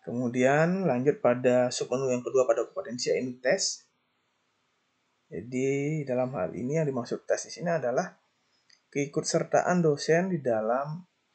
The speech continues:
mengikuti sebuah tes. Jadi biasanya, eh, tes ini, eh, disiapkan oleh dosen-dosen yang ingin mengikuti sertifikasi dosen. Jadi silakan. Dan untuk diketahui,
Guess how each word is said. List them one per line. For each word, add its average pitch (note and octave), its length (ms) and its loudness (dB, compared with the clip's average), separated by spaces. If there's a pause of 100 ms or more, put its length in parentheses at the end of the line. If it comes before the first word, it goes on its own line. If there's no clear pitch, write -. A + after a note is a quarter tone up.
(640)
mengikuti C3+ 800 -4 (240)
sebuah B2+ 480 0
tes. - 480 -4 (560)
Jadi C3+ 240 -4
biasanya, C3 800 2 (1600)
eh, B2 400 2
tes - 320 0
ini, C3 480 0 (400)
eh, A2+ 320 -4
disiapkan B2 800 -2
oleh C3 320 -2
dosen-dosen C#3+ 720 -4
yang D#3 240 -4
ingin C#3+ 240 -6
mengikuti C3+ 400 -10
sertifikasi G#2+ 560 -8
dosen. G#2+ 480 -6 (1300)
Jadi G2+ 160 -12
silakan. G#2+ 640 -2
Dan A#2+ 320 -2
untuk - 160 -6
diketahui, A2+ 560 -2